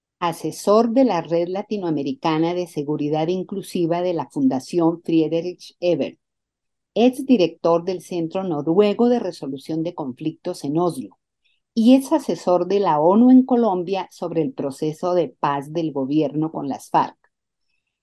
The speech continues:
Es autor de Guerra Fría dos punto cero de reciente publicación.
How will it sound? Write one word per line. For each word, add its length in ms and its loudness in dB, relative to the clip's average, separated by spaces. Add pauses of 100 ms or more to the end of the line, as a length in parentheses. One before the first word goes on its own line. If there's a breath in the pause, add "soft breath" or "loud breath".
(240)
Es 260 4
autor 600 2
de 540 -4
Guerra 500 0
Fría 500 -2 (280)
dos 420 0
punto 380 -6
cero 500 -2 (160)
de 220 0
reciente 500 0
publicación. 720 -6